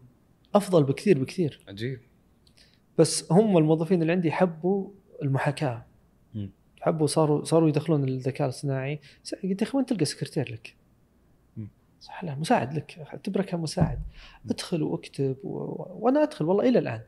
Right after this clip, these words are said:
Speaker 1: أدخل في بعض الأمور، في بعض البروبوزلز نسويها، وحتى في بعض الأشياء إذا كنا نبغى نستفسر عنها.
Speaker 2: طيب، أبو محمد، وش هو تقرير المواهب؟ وإيش فايدته للمملكة؟ يعني اليوم نشوف المملكة، آه، طلعت إلى ثمانية مراتب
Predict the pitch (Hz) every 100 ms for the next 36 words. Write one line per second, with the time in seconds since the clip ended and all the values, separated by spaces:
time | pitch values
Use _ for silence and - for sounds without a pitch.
0 | _ _ _ - 170 - 131 143 135 127
1 | 143 135 131 127 - 127 123 127 131 135
2 | 139 127 120 123 117 139 135 147 123 127
3 | 131 135 - - _ _ - 196 165 151
4 | - - 190 185 160 165 165 170 - 196
5 | 170 147 165 156 151 151 - 151 - 120
6 | 113 120 - - - - 95 104 127 135
7 | 165 131 101 117 110 110 - 175 - 151
8 | - 123 123 107 101 95 110 98 101 120
9 | _ _ - 113 - 104 104 - 95 90
10 | 87 82 - 69 76 85 78 - 104 107
11 | 101 107 101 104 107 104 - 107 - -
12 | - _ _ - 98 92 92 78 64 -
13 | _ - 107 95 104 98 95 110 117 113
14 | 107 101 87 -